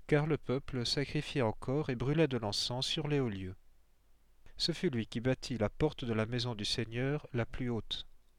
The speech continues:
Mais le reste des actions de Joatam et tout ce qu'il a fait, n'est-ce pas écrit dans le livre des actions des jours des rois de Juda ?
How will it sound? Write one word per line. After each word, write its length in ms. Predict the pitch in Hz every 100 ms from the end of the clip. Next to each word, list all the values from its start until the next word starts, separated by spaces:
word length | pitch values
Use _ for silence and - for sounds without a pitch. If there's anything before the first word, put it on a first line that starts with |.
| - - - - - -
Mais 100 | 127
le 80 | 123
reste 340 | 131 175 - 135
des 200 | 127 131
actions 320 | 123 - 135
de 120 | 123
Joatam 560 | 120 113 - 127 120 104
et 60 |
tout 160 | - 120
ce 80 | -
qu'il 160 | 107
a 60 | 101
fait, 400 | - 107 113 143
n'est-ce 260 | 139 143 -
pas 160 | 107 -
écrit 360 | 123 - 175
dans 120 | 139
le 120 | 120 117
livre 360 | 143 160 139
des 200 | 120 113
actions 480 | 113 - - 127 147
des 160 | 139 131
jours 240 | 175 165
des 120 | 135
rois 200 | 123 -
de 120 | 120
Juda ? 380 | 113 113 92 87